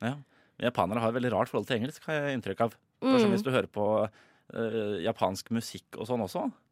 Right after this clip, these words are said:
Speaker 1: så er det bare, det er, plutselig så slenger de bare inn, eh, et ord på engelsk.
Speaker 2: Ja.
Speaker 1: Det er bare, det er, det er masse, det er masse japansk, og s-, og plutselig ba-, bare «Star, happy, lucky», og så går det, <laughs> går det
Speaker 2: <laughs>
Speaker 1: videre
Speaker 2: Det
Speaker 1: igjen på
Speaker 2: er gøy.
Speaker 1: japansk.
Speaker 2: Jeg hører ikke på så mye japansk musikk.
Speaker 1: Det gjør ikke jeg heller,
Speaker 2: Men
Speaker 1: litt av
Speaker 2: veldig
Speaker 1: den grunnen
Speaker 2: mange,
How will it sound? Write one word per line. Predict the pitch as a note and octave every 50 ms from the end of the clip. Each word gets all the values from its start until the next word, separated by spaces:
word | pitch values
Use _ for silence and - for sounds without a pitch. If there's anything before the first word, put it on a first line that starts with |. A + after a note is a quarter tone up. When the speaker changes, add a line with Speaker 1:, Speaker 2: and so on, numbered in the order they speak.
| _ _ _ _ _ _ _ _ _ _ _
Speaker 1:
så | - B2+
er | A#2+
det | B2+
bare, | C#3 A#2+ G#2 A#2 C3 C3+
det | - C3 - -
er, | - - _
plutselig | - - E4+ - - - - F3+ F#3+ F#3
så | - F#3+
slenger | - - - - D3 C#3 C3+ C3+ B2 C3+ D3+ E3
de | F3+ E3+
bare | C#3+ C#3+ B2+ C3 C#3+ C3+
inn, | C3 C3 C#3 C3+
eh, | F#2 A2+ B2 B2 C3 B2+
et | A#2 -
ord | A#2 A2+ -
på | C#3
engelsk. | A#2+ B2+ D#3 E3+ - - - - _ _ _ _ _ _
Speaker 2:
Ja. | - C4+ C#4+ D4+ D#4+ D#4+ E4+ D4+
Speaker 1:
Det | C#4+
er |
bare, | C#3+ D3 C#3 -
det | C#3
er, | C#3+ D3+
det | - C3+ C3+
er | C#3+ D#3
masse, | D#3+ - - - - C#3+
det | C#3+ C#3+ C#3 C3+
er | D3
masse | D3+ D#3 -
japansk, | D3+ C#3 - E3+ E3 -
og | D#3+ D3+
s-, | - - -
og | - C#3
plutselig | - D3+ C#3+ - - B2+
ba-, | B2 C3 C3+ C3+ C3 A#2+ A#2
bare | B2 G#2 G#2+ - - -
«Star, | - - - - A#3+ G#3 E3 -
happy, | - B3+ - - F#3+
lucky», | G#3+ B3 C4 - - - - G#2+ -
og | - B2+
så | - A#2+ A#2 A#2 A#2+ C3+ C3+ - - - -
går | A#2+ A#2+ A#2+
det, | A2+ F#2 B2+ A#2 -
<laughs> | - -
går | - D3+ G#2
det | - -
Speaker 2:
<laughs> | C#3
Speaker 1:
videre | - C#4+ D#4+ F4+ G4 A4 G4
Speaker 2:
Det | F#4+ F#4+ F4
Speaker 1:
igjen | G4 F#4 A#3+
på |
Speaker 2:
er | - -
gøy. | C#4 B3+ C#4
Speaker 1:
japansk. | C4+ - A#3 B3+ -
Speaker 2:
Jeg | B3
hører | B3 C4+ C4+ B3 G#3+
ikke | G#3+ A3+ A3+
på | B3 B3 A3+
så | A#3+ A#3
mye | A#3 A3+ G#3+
japansk | G#3+ G#3+ - G#3 G3 F3+ - -
musikk. | G#3 G3+ G3 A3+ A3+ G#2 F#3+
Speaker 1:
Det | A#2+ B2 A#2+
gjør | G#2 A2 A2
ikke | - A#2+
jeg | F#2
heller, | F2+ -
Speaker 2:
Men | C4 C4 B3+
Speaker 1:
litt | C#4 C4+
av |
Speaker 2:
veldig | B3
Speaker 1:
den | A#3+ B3
grunnen | C4+
Speaker 2:
mange, | C#4 C4 A#3 A3 G#3+